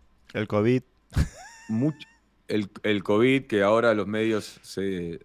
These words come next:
Speaker 2: ace-, aceptan la, la, la, el lab leak theory. Em, lo que, lo que creo que pasa también es, es que en, en, en esta intención pacifista,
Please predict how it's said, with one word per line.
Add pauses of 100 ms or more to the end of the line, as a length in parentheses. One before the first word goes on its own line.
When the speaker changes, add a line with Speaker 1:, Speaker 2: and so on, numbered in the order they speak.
Speaker 2:
ace-,
aceptan
la,
la,
la, (380)
el
lab
leak
theory. (420)
Em, (1200)
lo
que, (360)
lo
que
creo
que
pasa
también
es,
es
que
en,
en,
en
esta
intención
pacifista,